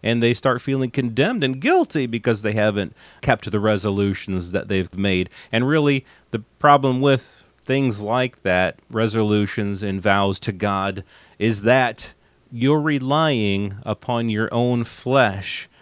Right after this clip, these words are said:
rather than resting in the perfect finished work of Jesus Christ and the work that God himself does in you. And I know that many of us have so many different things that we would like to change about ourselves, about our lives,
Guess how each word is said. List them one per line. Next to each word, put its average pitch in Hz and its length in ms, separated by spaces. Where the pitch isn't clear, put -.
rather 120 460
than 117 200
resting 117 720
in 113 380
the 101 100
perfect - 640
finished 120 400
work 113 240
of 101 100
Jesus 104 380
Christ 107 400
and 139 200
the 143 100
work 147 420
that 117 260
God 143 360
himself 139 840
does 120 300
in 123 100
you. 131 260
And 135 160
I 143 120
know 143 320
that - 240
many 202 420
of 117 160
us 87 220
have 110 180
so - 480
many 143 260
different 110 360
things 101 220
that 98 100
we 104 100
would 101 160
like 101 220
to 101 100
change 117 560
about 117 240
ourselves, 117 760
about 117 240
our 117 140
lives, 123 560